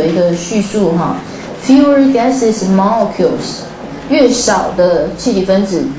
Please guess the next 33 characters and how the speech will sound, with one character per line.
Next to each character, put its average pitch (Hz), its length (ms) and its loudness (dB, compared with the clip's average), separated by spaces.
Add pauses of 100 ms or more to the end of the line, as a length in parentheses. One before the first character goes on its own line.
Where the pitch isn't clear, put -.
(140)
表 180 260 0
示 233 200 -2
的 185 180 2
是 196 220 0 (360)
fewer 262 360 4 (180)
possible 214 460 0 (180)
configurations， 185 1000 -2 (300)
越 254 160 4
少 165 320 0
的 165 120 0
可 170 160 -2
能 170 200 -2
性 185 240 -2
的 170 120 0
这 170 160 0
种 165 100 -2 (580)
组 170 140 0
成， - 180 -2 (220)
它 185 80 -2
的 165 200 2 (160)
微 185 120 2
状 185 260 0
态， - 220 -6 (640)
它 196 80 -2
的 190 140 -2 (160)
微 202 160 2
状 220 200 2
态 208 140 0
的 175 80 0
数 202 220 0
目 190 180 2
就 180 140 -2
变 175 200 -2